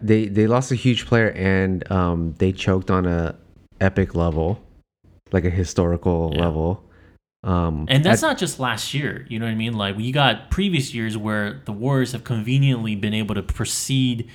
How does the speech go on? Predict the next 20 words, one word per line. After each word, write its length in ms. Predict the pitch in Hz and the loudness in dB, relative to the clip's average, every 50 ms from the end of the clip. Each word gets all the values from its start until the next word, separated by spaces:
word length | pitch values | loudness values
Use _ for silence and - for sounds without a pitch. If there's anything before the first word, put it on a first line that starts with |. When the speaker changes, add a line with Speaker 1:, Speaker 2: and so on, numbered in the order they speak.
| - - - - _ - | -20 -20 -20 -20 _ -6
Speaker 2:
march 440 | 117 107 120 139 143 143 - - - | -2 2 2 4 4 2 0 0 -2
through 120 | - 135 113 | -2 -4 -2
the 60 | 110 | -2
playoffs 480 | - - - 147 151 139 117 104 98 - | -4 -4 -2 -2 0 0 0 -2 -2 -4
because 360 | - 117 107 - 123 113 104 | -6 -8 -6 -6 -6 -4 -4
of 180 | 110 104 - - | -4 -4 -6 -8
crucial 560 | - - - - 175 156 143 135 - 135 123 | -12 -10 -2 0 2 2 2 2 0 -2 0
injuries 500 | - 127 131 123 113 107 98 95 90 - | 2 2 2 2 2 0 -4 -4 -8 -10
to, 500 | - - - 113 104 101 98 95 95 95 - - - - - - - _ _ _ _ _ | -12 -10 -8 -6 -6 -4 -6 -6 -8 -12 -16 -20 -20 -20 -20 -20 -20 _ _ _ _ _
to 260 | - - - 117 104 98 | -10 -6 -4 -4 -2 -2
these 300 | 98 101 98 95 87 - | -2 -4 -4 -4 -6 -8
pl-, 220 | - - - - | -10 -10 -8 -4
uh, 380 | - 110 101 95 92 98 95 - - - | -2 -2 0 0 -2 -2 -4 -6 -10 -12
to 100 | - - | -8 -4
their 160 | 107 107 98 | -2 -2 -2
opponents, 640 | 92 - 110 120 156 123 101 - - - - - | -2 0 -2 -2 -2 -2 -4 -6 -10 -14 -8 -6
which 180 | 110 107 - - | -6 -4 -2 -2
is, 400 | 113 110 107 98 95 - - - - - - - - - _ _ _ _ _ _ _ _ _ - | -2 -2 -2 -2 -6 -8 -12 -14 -18 -20 -20 -20 -20 -20 _ _ _ _ _ _ _ _ _ -10
you 100 | 135 104 | -8 -6
know, 240 | 92 87 90 98 | -6 -6 -8 -8